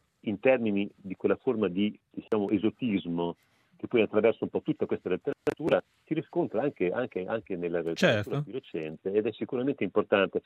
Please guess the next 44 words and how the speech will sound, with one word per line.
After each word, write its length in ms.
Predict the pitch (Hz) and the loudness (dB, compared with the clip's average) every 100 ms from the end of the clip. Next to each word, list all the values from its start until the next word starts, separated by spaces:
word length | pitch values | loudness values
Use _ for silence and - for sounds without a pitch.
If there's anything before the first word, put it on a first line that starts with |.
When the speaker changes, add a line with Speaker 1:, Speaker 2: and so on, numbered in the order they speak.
| - - _ _ | -12 -20 _ _
Speaker 2:
Alessandro 500 | 160 190 - 302 311 | 2 2 2 2 4
Tamburini, 600 | 208 175 151 127 107 98 | 4 6 6 6 4 4
visto 280 | 113 254 - | 4 4 2
che 140 | - 117 | 2 6
lei 180 | 123 | 6
ha 80 | 135 | 6
citato 640 | - - - 110 101 - 92 | 2 -6 0 2 2 0 -4
la 140 | 98 | -2
Beat 220 | 98 147 | 0 -2
Generation, 640 | 110 110 160 151 131 - 190 | 0 0 2 2 2 0 2
allora 300 | 139 214 160 | 4 6 6
anticipo 600 | 151 143 392 - 135 113 | 4 2 0 0 -2 -2
una 180 | 107 107 | -4 2
cosa 340 | 151 123 110 | 4 4 2
di 160 | 98 101 | -2 -4
cui 140 | 117 | -2
le 60 | 107 | 0
avrei 220 | 107 98 | 0 -2
parlato 420 | 117 113 123 113 | 0 2 2 0
un 120 | 101 | -4
po' 120 | 113 | -6
più 140 | 107 160 | -2 -2
avanti, 400 | 127 117 117 165 | -2 -4 -2 0
ma 140 | 131 | 0
che 100 | - | -2
è 40 | 139 | -4
un 120 | 135 | -4
po' 160 | 117 | -2
la 180 | 113 113 - | -2 -4 -8
chicca 360 | 117 110 117 | -14 -10 -10
del 140 | 101 95 | -8 -8
nostro 280 | 95 - | -10 -10
programma 400 | 95 98 101 98 | -8 -6 -6 -6
di 140 | 95 101 | -8 -8
oggi, 300 | 87 90 107 | -10 -12 -10
che 120 | 110 | -8
ho 40 | |
tenuto 380 | - 110 113 117 | -6 -4 -4 -6
un 100 | 107 | -6
po' 160 | 123 117 | -6 -6
come 180 | 113 110 | -6 -6
una 120 | 110 | -6
sorpresa, 600 | - 110 143 135 98 110 | -4 -4 2 2 0 -6
cioè 340 | - 165 147 | -2 4 4